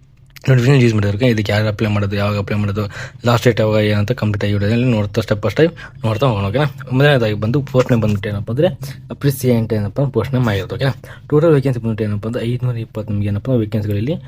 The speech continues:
ಖಾಲಿ ಇದೆ ಅಂತ ಕೂಡ ಇಲ್ಲಿ ತಿಳಿಸಿದ್ದಾರೆ. ಅದಾದ್ಮೇಲೆ ಜಾಬ್ ಲೊಕೇಶನ್ ಬಂದ್ಬಿಟ್ಟು ಏನಪ್ಪ ಅಂದ್ರೆ ಯಾವುದೇ ಥರ ಬೇರೆ ಸ್ಟೇಟ್‌ಗೆ ಹೋಗೋ ಅವಶ್ಯಕತೆ ಇರೋದಿಲ್ಲ. ಏನಪ್ಪ ಅಂದ್ರೆ ನಮ್ಮ ಕರ್ನಾಟಕ ಒಳಗೆ ಬೆಂಗಳೂರಲ್ಲಿ ನಿಮಗೆ ಕೆಲಸ ಮಾಡೋಕ್ಕೆ ಇಲ್ಲಿ ಜಾಬ್ ಕೊಡ್ತಾ ಹೋಗ್-, ಹೋಗುತ್ತೆ, ಓಕೆ? ನೀವು ಕೆಲವೊಬ್ಬರೆಲ್ಲ ಐ ಟಿ ಒಳಗೆ ಕೆಲಸ ಮಾಡ್ತೀರಿ, ನಿಮ್ಗೆ ಏನು ಕೆಲಸ ಮಾಡಕ್ಕೆ ಇ-,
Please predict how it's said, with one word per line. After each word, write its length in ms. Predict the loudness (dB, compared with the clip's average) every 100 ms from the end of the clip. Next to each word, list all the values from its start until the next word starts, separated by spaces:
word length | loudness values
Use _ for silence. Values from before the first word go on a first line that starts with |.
| -18 -10
ಖಾಲಿ 280 | 0 4 4
ಇದೆ 160 | 2 0
ಅಂತ 140 | -2
ಕೂಡ 160 | -2 -2
ಇಲ್ಲಿ 200 | -2 -2
ತಿಳಿಸಿದ್ದಾರೆ. 500 | 0 2 2 0 -4 -10 -20 -10 0
ಅದಾದ್ಮೇಲೆ 300 | 2 4 4
ಜಾಬ್ 160 | 4
ಲೊಕೇಶನ್ 320 | 2 0 -2
ಬಂದ್ಬಿಟ್ಟು 220 | 0 0 0
ಏನಪ್ಪ 240 | -2 -2
ಅಂದ್ರೆ 500 | 0 0 -2 -8 -14 -2
ಯಾವುದೇ 220 | 0 2
ಥರ 180 | 4 4
ಬೇರೆ 260 | 4 2 0
ಸ್ಟೇಟ್‌ಗೆ 280 | 0 -2 0
ಹೋಗೋ 120 | 0
ಅವಶ್ಯಕತೆ 400 | 0 -2 -2 0
ಇರೋದಿಲ್ಲ. 260 | 0 0 -2 -2
ಏನಪ್ಪ 360 | -2 0 0
ಅಂದ್ರೆ 280 | 0 0 -2 -6 -14 0
ನಮ್ಮ 160 | 4 4
ಕರ್ನಾಟಕ 280 | 4 2 4
ಒಳಗೆ 180 | 4
ಬೆಂಗಳೂರಲ್ಲಿ 420 | 4 4 2 2 2
ನಿಮಗೆ 160 | 0
ಕೆಲಸ 260 | 0 -2 0
ಮಾಡೋಕ್ಕೆ 380 | 0 0 2 0 0 -10 -6 2
ಇಲ್ಲಿ 180 | 4
ಜಾಬ್ 400 | 4 2 0 0
ಕೊಡ್ತಾ 240 | 0 2 2
ಹೋಗ್-, 240 | 0 -4
ಹೋಗುತ್ತೆ, 280 | -6 -6 -4
ಓಕೆ? 120 | 0 0 0 -8 -8 0
ನೀವು 100 | 4
ಕೆಲವೊಬ್ಬರೆಲ್ಲ 360 | 4 4 4
ಐ 140 | 4 4
ಟಿ 100 | 4
ಒಳಗೆ 120 | 2
ಕೆಲಸ 200 | 2 0
ಮಾಡ್ತೀರಿ, 380 | 0 -2 -4 -2
ನಿಮ್ಗೆ 160 | 0
ಏನು 100 | 0
ಕೆಲಸ 200 | 0 0
ಮಾಡಕ್ಕೆ 320 | 0 -2 -4
ಇ-, 100 | -6